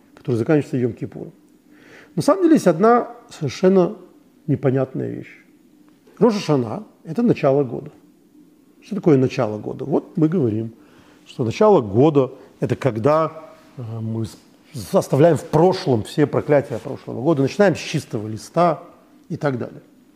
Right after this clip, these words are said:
То есть все, чистый лист. Йом один, судный день. На самом деле судный день — это Рош ха-Шана,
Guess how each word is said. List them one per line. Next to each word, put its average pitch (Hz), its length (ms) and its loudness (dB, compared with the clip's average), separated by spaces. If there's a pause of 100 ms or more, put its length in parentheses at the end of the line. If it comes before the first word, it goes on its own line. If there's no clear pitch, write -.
То 196 100 -6
есть - 280 -8 (480)
все, 165 300 2 (880)
чистый 226 340 0
лист. 101 220 -8 (1200)
Йом 214 300 4
один, 131 360 0 (300)
судный 180 300 0
день. 104 300 -8
На 104 80 -20
самом 196 200 -8
деле 131 120 -8
судный 135 300 -8
день — 226 120 0
это 165 140 0
Рош 151 140 -2
ха-Шана, 131 320 -8